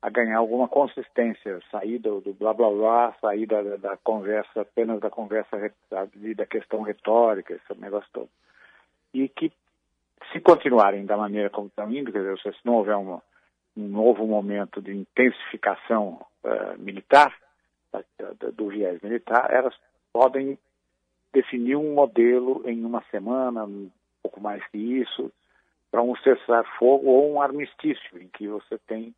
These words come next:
uma suspensão, a guerra continua, mas você tem uma suspensão, eh, dos combates, né? Quer dizer,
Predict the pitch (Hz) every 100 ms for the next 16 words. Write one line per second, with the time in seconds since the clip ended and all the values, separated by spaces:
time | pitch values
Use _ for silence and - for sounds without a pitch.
0 | _ _ _ _ - 117 - 131 - 143
1 | 117 - 123 117 104 117 107 - 104 -
2 | 104 120 123 131 113 - - 131 120 -
3 | 131 147 127 - 120 113 - _ - 110
4 | 101 98 - _ _ _ _ - 107 -
5 | 120 104 87 - _ - 110 117 - 98
6 | 95 -